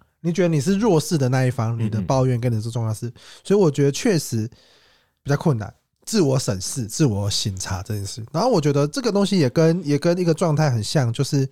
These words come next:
Speaker 1: 好像也很蛮容易去，大家很善良嘛，就要照顾弱势跟关注弱势。
Speaker 2: 是的，是的。
Speaker 1: 对，所以你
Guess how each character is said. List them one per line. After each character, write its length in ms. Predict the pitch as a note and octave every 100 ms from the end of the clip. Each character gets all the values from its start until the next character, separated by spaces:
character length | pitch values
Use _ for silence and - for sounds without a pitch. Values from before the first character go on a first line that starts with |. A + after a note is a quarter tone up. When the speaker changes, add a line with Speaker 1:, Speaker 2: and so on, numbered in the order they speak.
| _ _
Speaker 1:
好 140 | C#3+
像 200 | D3 B3
也 100 | D#3+
很 180 | D3+ C3+
蛮 220 | B2+ B2+
容 180 | C3+ D3+
易 60 |
去， 420 | E3 - E3+ C#3 - _ _ _ _ _ _ _ _
大 100 | F3
家 80 | E3+
很 120 | D#3
善 280 | A2+ D3+ A2+
良 200 | G2 F2+
嘛， 200 | F#2 - -
就 100 | C#3
要 80 |
照 220 | C3 C3 A#2
顾 160 | C3+
弱 240 | C3 B2+ A2+
势 240 | - A2
跟 160 | A#2 A#2+
关 220 | A#2+ A#2
注 160 | A#2 G#2
弱 180 | G#2+
势。 160 | F#2+ -
Speaker 2:
是 140 | -
的， 120 | F2 -
是 140 | F2+
的。 80 | -
Speaker 1:
对， 120 | C#3
所 160 | - G3
以 40 |
你 260 | E3+ B2+